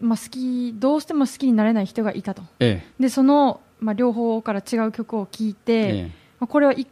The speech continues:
Speaker 1: 一種の、まあ、カウンセリングの、まあ、事例なんですよね。
Speaker 2: ええ、もちろん。
Speaker 1: で、これをやったことで、
Speaker 2: はい。
Speaker 1: この好き嫌いが、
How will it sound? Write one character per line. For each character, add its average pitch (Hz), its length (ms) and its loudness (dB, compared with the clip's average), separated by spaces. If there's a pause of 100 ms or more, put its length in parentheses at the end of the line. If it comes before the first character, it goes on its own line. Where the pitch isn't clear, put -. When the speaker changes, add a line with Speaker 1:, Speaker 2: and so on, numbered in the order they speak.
(140)
Speaker 1:
一 240 100 -6
種 262 80 -2
の、 226 100 0
ま 214 100 0
あ、 - 20 -6
カ - 140 0
ウ 254 40 6
ン 254 80 4
セ 254 100 -6
リ 226 80 0
ン 214 120 0
グ 202 100 0
の、 185 640 -4 (800)
ま 196 280 -2
あ、 - 20 -20 (540)
事 220 240 -2
例 233 140 4
な 214 80 0
ん 190 60 -4
で 180 40 -12
す - 60 -16
よ 214 80 -6
ね。 302 160 -4
Speaker 2:
え 131 220 8
え、 - 20 -8
も 107 140 -4
ち 285 80 -8
ろ 117 60 -10
ん。 - 20 -12
Speaker 1:
で、 - 60 -12 (100)
こ 330 120 -2
れ 339 140 0
を 349 140 -2
や 285 100 0
っ 269 100 -6
た 302 120 -4
こ 311 100 -6
と 285 140 -2
で、 226 380 0
Speaker 2:
は 214 60 -4
い。 - 20 2
Speaker 1:
こ 262 60 4
の 262 120 6
好 - 220 -8
き 302 120 -8
嫌 240 140 0
い 196 100 -2
が、 294 260 -2